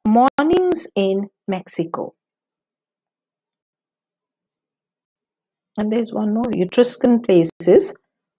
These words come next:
Moments in European History, is a school history book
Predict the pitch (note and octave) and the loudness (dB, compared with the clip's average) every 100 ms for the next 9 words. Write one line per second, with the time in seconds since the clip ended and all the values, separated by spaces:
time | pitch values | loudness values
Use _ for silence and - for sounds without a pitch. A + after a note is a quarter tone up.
0 | _ _ _ _ _ G#3 C4+ - C#4+ E4+ | _ _ _ _ _ 4 4 6 6 6
1 | G4+ G4 - - G3 G3+ - F3+ F#3 F3 | 6 2 -2 -2 -2 -2 -4 -2 2 0
2 | E3+ - E3 - A3+ - - - F#4+ G4 | -2 -6 -10 -6 -8 -6 -12 4 6 6
3 | G4 - _ _ _ _ _ _ _ _ | 2 -16 _ _ _ _ _ _ _ _
4 | _ _ _ _ _ - F#3+ F#3+ F3+ - | _ _ _ _ _ -8 -2 0 0 -4
5 | - - A3+ A3+ G3+ G#3+ - A3 G#3+ F4 | -12 -6 -2 -2 -2 -4 -2 -4 -2 -2
6 | - | -4